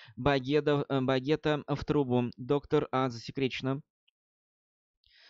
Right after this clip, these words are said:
Объект эс си пи двести семьдесят три. Результат предварительного тестирования. Образец ткани превратился в пепел. Результат тестирования. С С П двести семьдесят три не дают еды одиннадцать часов и пятьдесят пять минут,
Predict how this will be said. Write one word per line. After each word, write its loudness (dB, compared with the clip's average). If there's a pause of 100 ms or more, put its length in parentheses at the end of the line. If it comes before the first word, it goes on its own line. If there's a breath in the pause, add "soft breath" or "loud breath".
(140 soft breath)
Объект 0
эс 0
си -2
пи 0
двести -2
семьдесят -2
три. 2 (280 loud breath)
Результат 0
предварительного -2
тестирования. 0 (280 loud breath)
Образец 0
ткани -4 (240 soft breath)
превратился 0
в -12
пепел. 0 (340 loud breath)
Результат 0
тестирования. 0 (280 soft breath)
С 0
С -4
П 0
двести -2
семьдесят -4
три 2
не 0
дают 2
еды 0
одиннадцать -2
часов -2
и -2
пятьдесят -2
пять 0
минут, 0